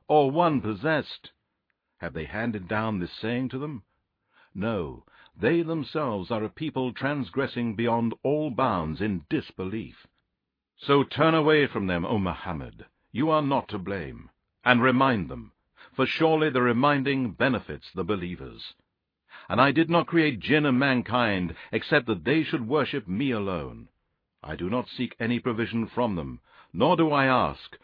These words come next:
that they should feed me. Surely Allah is the all-provider,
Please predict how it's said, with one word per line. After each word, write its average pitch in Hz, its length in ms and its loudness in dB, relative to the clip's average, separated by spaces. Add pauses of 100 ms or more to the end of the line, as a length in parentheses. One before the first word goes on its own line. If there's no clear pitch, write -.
that 90 180 -2
they 139 180 2
should 127 220 -6
feed 120 420 -6
me. 123 400 -8 (600)
Surely 107 560 -2 (260)
Allah 120 480 4
is 95 140 -4
the 143 160 -4
all-provider, 131 920 0